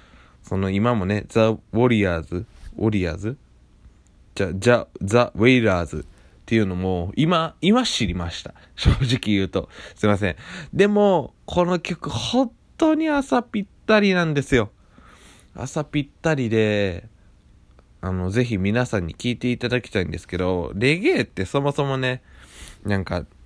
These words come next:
何なのって言われると、まあ、難しいです。そ-、正直。正直言うと、めちゃめちゃ難しいんですけど、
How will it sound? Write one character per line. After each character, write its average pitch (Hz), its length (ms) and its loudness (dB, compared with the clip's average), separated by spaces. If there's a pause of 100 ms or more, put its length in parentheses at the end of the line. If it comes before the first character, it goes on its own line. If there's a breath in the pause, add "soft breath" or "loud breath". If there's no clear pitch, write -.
(120)
何 143 280 4
な 156 100 0
の 90 140 -4
っ - 20 -6
て - 120 -16
言 90 120 -2
わ 90 80 -2
れ 90 100 -2
る 90 140 -2
と、 80 140 -8
ま 92 220 -2
あ、 - 20 -6
難 117 180 0 (200)
し - 180 -2
い - 20 -8
で 82 140 -8
す。 - 200 -20
そ-、 110 300 -4
正 127 280 2
直。 123 340 -2 (680 loud breath)
正 180 160 2
直 185 160 -2
言 190 280 0
う - 20 -2
と、 190 400 2 (400 loud breath)
め 107 160 0
ち - 80 0
ゃ - 20 0
め 151 140 0
ち 156 80 -2
ゃ 170 40 2
難 208 360 -2
し - 120 -4
い 113 60 0
ん 90 60 -4
で 90 80 -4
す - 100 -16
け 90 120 -6
ど、 90 360 -4